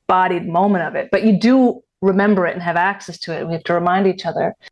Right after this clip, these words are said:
Maybe there's a good place to end. And I, I, I'm asking this because I'm realizing that, uh, I've always, mm,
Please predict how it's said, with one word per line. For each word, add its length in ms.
Maybe 180
there's 200
a 40
good 160
place 280
to 200
end. 220
And 100
I, 180
I, 240
I'm 140
asking 400
this 140
because 720
I'm 160
realizing 1000
that, 680
uh, 380
I've 240
always, 580
mm, 800